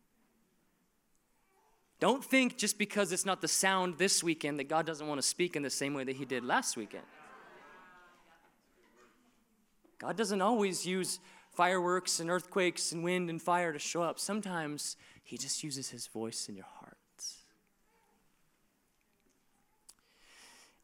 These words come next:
And when Elijah heard it, he wrapped his face in his cloak,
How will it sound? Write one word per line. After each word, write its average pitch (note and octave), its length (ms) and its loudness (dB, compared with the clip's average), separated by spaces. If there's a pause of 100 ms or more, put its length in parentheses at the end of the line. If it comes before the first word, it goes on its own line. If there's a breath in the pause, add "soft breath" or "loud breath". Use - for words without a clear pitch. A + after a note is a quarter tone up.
(120)
And D#3+ 140 -4
when C3+ 120 0
Elijah D3+ 400 2
heard D3 400 -2
it, A2 260 -4 (1000 loud breath)
he - 140 -10
wrapped C#3+ 260 0
his C3 160 -4
face D3 340 -2
in E3+ 60 -4
his D3+ 160 -6
cloak, A2 480 -4